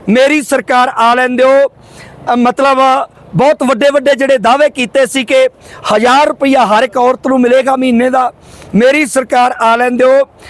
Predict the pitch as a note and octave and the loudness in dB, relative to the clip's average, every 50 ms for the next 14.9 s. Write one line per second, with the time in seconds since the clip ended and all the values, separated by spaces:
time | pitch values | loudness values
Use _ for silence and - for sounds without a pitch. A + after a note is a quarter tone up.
0 | - - - - - C4 C4+ C4 B3+ C4+ C#4+ C4 - _ - C#4+ - - D4+ D4+ | -20 -20 -12 -4 -2 0 0 0 0 -2 -4 -4 -6 _ -8 -6 -2 0 0 0
1 | D4+ D4+ D4 G#3 G#3 A#3+ A#3 A#3+ A#3 F#3+ F#3+ C4 C4 B3+ A3+ G3 F3+ - - - | 0 0 -2 -2 -2 0 0 -2 -2 -2 -2 -2 0 0 -2 -4 -8 -12 -20 -20
2 | - - F3+ A#3 B3+ C#4 B3+ - - - - - - - - - - - B3 A#3+ | -10 -4 -2 0 0 0 -2 -4 -12 -20 -20 -20 -20 -20 -20 -10 -6 -4 -2 0
3 | A#3+ A#3 A#3+ B3+ C4+ C#4 C4 G3+ - A#3 A3 A3+ G#3 A#3 - - C4 C4 B3 A#3 | 2 2 2 2 0 -2 -4 -6 -4 -4 -4 -2 -4 -4 -2 0 0 0 0 0
4 | A3 G#3 G#3+ A3+ - - - C#4 C#4 - - G3 A3+ A3 A3 G#3+ A#3 A3+ A3 A3 | 0 0 0 0 -2 -2 -4 -4 -4 -4 -4 -4 -4 -2 -2 -2 -2 0 0 0
5 | G#3 A3+ A3 G#3+ G#3 G3 G#3+ A3+ E4+ C4 C4 B3+ A#3 A3 G#3+ G#3 F3 F#3 C#3+ - | 0 0 0 0 -2 -2 -2 -2 -2 -2 -2 -2 -2 -2 -2 -2 -4 -6 -8 -10
6 | - - - - - - - - - - - - C4 C4+ B3+ A3+ G#3+ G#3 A3 - | -16 -20 -20 -20 -20 -20 -20 -20 -20 -10 -4 -2 0 2 2 2 0 -2 -4 -8
7 | - _ - - - - C#3+ G#3 A3+ A#3 - - C4 C4 C4+ - - A#3+ G#3+ A#3 | -10 _ -20 -14 -8 -4 0 0 0 0 0 -2 -2 -2 -2 -2 -2 -2 -2 -2
8 | A3 G3+ - - A3+ A3 A3 A3 G#3+ - - - A3 A3 A3+ A3 A3 - - A3 | -2 -4 -4 -4 -2 -2 -2 -2 -4 -6 -4 -2 0 0 0 -2 -4 -2 0 0
9 | A#3+ A#3 - - G#3+ A3 A#3 A#3+ - - A3+ - - - - - C4+ C4 D4+ D#4 | 0 0 -2 -4 -2 -2 -2 -2 -4 -4 -6 -6 -6 -10 -8 -4 -2 0 0 0
10 | D4 C4 G#3 D#3 A2+ - _ - - - - - - - - - - B3+ B3 B3+ | -2 -2 -4 -4 -6 -10 _ -20 -20 -20 -20 -20 -20 -20 -20 -8 -4 -2 -2 -2
11 | B3+ - - C#4+ D4+ C#4+ C#4+ - - - A3 A3+ G#3+ A3+ G3+ D#3 B2 - - - | -2 -4 -2 -2 0 0 -2 -2 -2 -2 -2 0 -2 -2 -4 -6 -8 -10 -14 -20
12 | - - - - B3+ B3 A#3+ A#3 A#3+ B3+ C4+ C#4 A#3+ G#3+ G3+ F#3 E3+ G3+ G3+ G#3 | -20 -20 -10 -6 -4 -2 -2 -2 0 0 0 0 0 0 -2 -2 -2 -2 -2 -2
13 | A3+ - - - - - - - A#3 A3 - - B3 A#3 B3 C4 C#4+ C4 C4+ C4 | -4 -6 -12 -20 -20 -12 -6 -4 -4 -2 -2 -2 -2 -2 0 0 0 0 0 0
14 | A#3 - - - G3+ F#3+ G#3 - - G#3+ G#3 G#3+ A3 A#3 A#3+ B3+ C4 | -2 -4 -6 -6 -4 -4 -4 -4 -2 0 0 2 2 2 2 0 -2